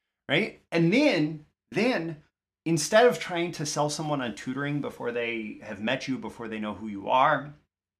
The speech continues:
then you can offer the consultation and offer that everywhere. And it's fairly simple. You can say, "Hey, uh, you know, I will help you create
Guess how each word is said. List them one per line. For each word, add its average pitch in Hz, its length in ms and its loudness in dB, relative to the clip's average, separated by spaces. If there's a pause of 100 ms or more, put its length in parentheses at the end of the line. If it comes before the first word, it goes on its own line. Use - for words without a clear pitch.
(500)
then 165 240 2
you 247 140 2
can 139 400 2 (300)
offer 135 200 -2
the 160 100 -6
consultation 170 760 -8 (260)
and 131 240 -2
offer 156 240 0
that 156 220 0
everywhere. 110 460 -6 (180)
And 123 100 -6
it's 120 160 -8
fairly 156 520 -4
simple. - 400 -14 (340)
You 120 80 -8
can 123 100 -4
say, 123 280 -2 (180)
"Hey, - 240 2 (260)
uh, 135 280 8
you 151 140 4
know, 139 320 2
I 170 260 8
will 180 180 4
help 170 260 2
you 185 120 -8
create 120 500 -2